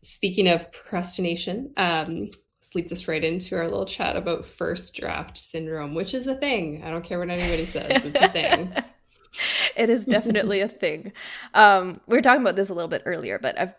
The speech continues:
Speaker 2: often said that beginnings and first drafts are my favorite part of the writing process. Um, and I think that's changed a little bit as I've refined and revised my, my editing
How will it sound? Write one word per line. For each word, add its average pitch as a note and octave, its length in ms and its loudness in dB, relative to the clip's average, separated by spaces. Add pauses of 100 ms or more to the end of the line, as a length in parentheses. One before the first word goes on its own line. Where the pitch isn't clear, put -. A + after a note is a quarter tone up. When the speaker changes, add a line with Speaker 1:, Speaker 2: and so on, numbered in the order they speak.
Speaker 2:
often E3+ 320 -4
said - 200 -10
that - 380 -10
beginnings E3+ 500 -6
and F3 200 -10
first - 240 -12
drafts - 440 -8
are F3+ 400 -6 (120)
my - 120 -14
favorite D#3+ 400 -8
part G#3 320 -2 (100)
of G3 140 -4
the E3+ 100 -4
writing F3 300 -8
process. - 680 -12 (460)
Um, F#3+ 540 -4 (220)
and A#3+ 120 0
I C4 40 2
think E4+ 200 -4
that's - 260 2
changed F#3 560 -8
a F3 60 -8
little E3+ 220 -8
bit F3 220 -6
as F3+ 160 -8
I've E3+ 200 -10
refined E3 420 -12
and E3 140 -14
revised D#3+ 520 -12
my, C3 380 -12
my F3+ 120 -10
editing A#3 640 -4